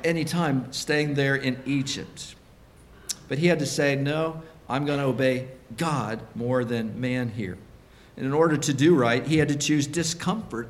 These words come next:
over pleasure. He did that for the sake of people, along with God's people. He did that, and it says in verse twenty-five that, those words. So what's God's value system? Answer,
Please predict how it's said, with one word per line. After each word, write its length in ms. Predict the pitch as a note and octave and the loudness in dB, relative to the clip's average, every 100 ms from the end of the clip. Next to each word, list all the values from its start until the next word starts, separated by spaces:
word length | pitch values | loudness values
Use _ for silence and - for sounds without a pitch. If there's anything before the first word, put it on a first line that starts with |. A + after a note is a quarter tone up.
| - | -4
over 300 | D3+ D#3 F3 | -4 -2 -4
pleasure. 600 | - F3 G3 G#3+ - - - - - - - | -4 -8 -6 -6 -8 -12 -18 -20 -20 -20 -14
He 120 | - D#3+ | -4 4
did 180 | E3+ | 4
that 220 | D#3+ D#3 D#3 | 6 2 0
for 80 | |
the 80 | C#3+ | 0
sake 300 | C#3 F3 E3 | 2 2 2
of 180 | D#3+ - | 0 -2
people, 560 | - G3 F3 A#2+ G2 - | -4 -4 -2 -4 -6 -6
along 340 | C3+ D3 E3 | -4 0 0
with 180 | D#3+ D3+ | 0 -2
God's 340 | E3 E3+ F3+ - | -2 0 0 0
people. 300 | C#3 A#2+ C3 | -2 0 0
He 120 | C3+ | 0
did 280 | C3 E3 C3 | 2 2 2
that, 180 | B2 | 0
and 100 | B2 | 0
it 40 | A2+ | -2
says 220 | F3+ D#3+ | 0 0
in 100 | D3 | 0
verse 320 | D3+ D3+ - | 0 0 -2
twenty-five 680 | - C3+ C#3 C3+ C3 B2 A2+ | -4 -4 -4 -4 -6 -6 -4
that, 180 | B2 A#2+ | -4 -2
those 200 | A#2+ A2+ | -4 -4
words. 560 | B2+ C#3+ - - - - - - - - - - - - | -6 -8 -10 -16 -18 -20 -20 -20 -20 -20 -20 -20 -20 -2
So 120 | G3+ | 4
what's 160 | B3+ | 4
God's 280 | - A#3 F#3 | 4 4 4
value 360 | F3+ F#3+ A#3+ A#3+ | 4 4 4 2
system? 400 | B3+ B3 - G3+ | 2 2 2 0
Answer, 540 | F#3+ A3 G#3+ B3 B3+ | 2 0 0 0 -2